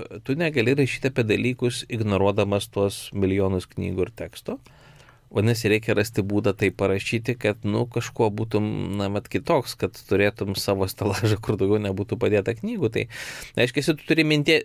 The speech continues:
turi turėti mintyje visą tai, kas yra parašyta, kiek su tuo esi susipažinęs, ir rašyti kartu. Rašyti kartu apie įvykius ir kartu apie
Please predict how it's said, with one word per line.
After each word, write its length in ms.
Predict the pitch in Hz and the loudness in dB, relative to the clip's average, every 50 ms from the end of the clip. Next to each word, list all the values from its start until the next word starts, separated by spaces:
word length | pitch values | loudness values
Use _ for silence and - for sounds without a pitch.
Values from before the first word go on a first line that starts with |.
| - - | 0 0
turi 220 | - 147 151 139 135 | 2 4 4 2 2
turėti 400 | - - 147 151 156 139 - 135 | 2 2 4 4 4 2 2 0
mintyje 600 | 131 131 127 123 120 131 123 135 165 190 165 110 98 101 | 0 2 0 0 2 2 4 4 6 6 4 4 2 2
visą 180 | 107 - 120 | 0 0 0
tai, 220 | 107 - 135 135 120 | 0 2 2 2 2
kas 220 | - 110 110 - 117 | 0 0 0 0 0
yra 140 | 107 120 127 | 2 2 0
parašyta, 640 | - 131 110 107 101 - - 101 - - - 233 349 - - - - - - - - - - - - - | 0 0 0 0 0 0 -2 -4 -2 0 0 -2 -2 -4 -10 -20 -20 -20 -20 -20 -20 -20 -20 -20 -14 -4
kiek 260 | - 120 117 110 113 | 0 0 0 0 -2
su 240 | - - - - 120 | -8 -8 -8 -6 -2
tuo 140 | - 131 135 | 2 2 2
esi 240 | 135 127 - 135 120 | 2 2 0 -2 -4
susipažinęs, 920 | - 131 123 - 139 - - 127 123 113 117 135 143 143 139 127 - - - | -4 -4 -4 -4 -4 0 2 2 2 2 2 0 0 2 2 2 2 0 2
ir 100 | 135 127 | 2 4
rašyti 380 | 123 127 127 - 151 135 135 | 4 4 4 2 0 0 0
kartu. 440 | 127 - 123 113 113 - 135 110 - - _ _ - - | -2 -2 -2 -2 0 0 0 0 0 -2 _ _ -20 -20
Rašyti 460 | - - 95 104 - 131 120 - 117 110 | -12 -10 -8 -4 -2 -2 -2 -2 -2 0
kartu 400 | - 107 - - - 147 180 185 | 0 0 0 0 0 2 2 2
apie 220 | 143 - - 104 92 101 | 2 2 2 2 2 2
įvykius 520 | 123 151 196 - - 220 - - - - - - | 0 0 0 0 0 0 0 -2 -6 -12 -6 -2
ir 160 | - 147 131 - | 0 0 0 0
kartu 380 | - 113 113 113 110 143 139 | -2 -4 -2 0 0 2 2
apie 440 | 123 - - 113 110 113 110 107 | 2 2 2 2 2 4 2 2